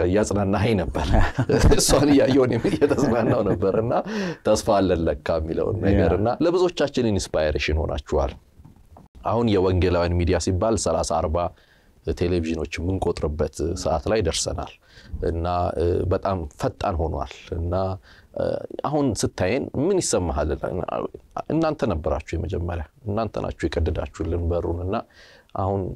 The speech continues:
Speaker 1: ሰፍተን እንዲህ ስታይ፣ አሁን ያሉ እንቅስቃሴዎች ስታይ ምን ይሰማሃል?
Speaker 2: እግዚአብሔር፣ እ፣ የማብዛት የማስፋት አምላክ ነው። እ፣ not only media፣ እያንዳንዱ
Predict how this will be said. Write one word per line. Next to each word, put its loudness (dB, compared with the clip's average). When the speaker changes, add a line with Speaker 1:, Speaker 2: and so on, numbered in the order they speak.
Speaker 1:
ሰፍተን -4
እንዲህ -6
ስታይ፣ -2
አሁን -2
ያሉ 0
እንቅስቃሴዎች -4
ስታይ -6
ምን -8
ይሰማሃል? -10
Speaker 2:
እግዚአብሔር፣ -2
እ፣ 0
የማብዛት 0
የማስፋት -2
አምላክ -2
ነው። -14
እ፣ -10
not -2
only 2
media፣ 0
እያንዳንዱ -2